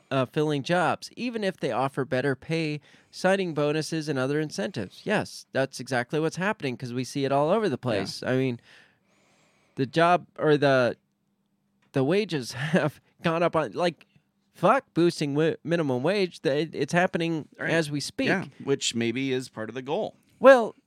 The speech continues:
Speaker 1: <clears throat> I mean, if you, and we'll get into, like, the whole market aspect
Speaker 2: Yeah.
Speaker 1: of it, but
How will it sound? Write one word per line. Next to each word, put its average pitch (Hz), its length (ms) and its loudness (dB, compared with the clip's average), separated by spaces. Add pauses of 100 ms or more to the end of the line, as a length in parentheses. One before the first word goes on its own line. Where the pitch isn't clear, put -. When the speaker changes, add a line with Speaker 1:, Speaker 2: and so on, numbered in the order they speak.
(120)
Speaker 1:
<clears throat> - 400 -10 (500)
I 208 100 0
mean, 220 280 -2
if - 180 -8
you, 185 140 -8 (440)
and 156 140 -8
we'll 175 140 -4
get 185 180 -2
into, 151 260 -2
like, 120 180 0
the 123 60 -2
whole 123 180 2
market 113 320 2
aspect 104 460 -4
Speaker 2:
Yeah. 113 60 0
Speaker 1:
of 101 80 -4
it, - 160 -6
but 170 280 4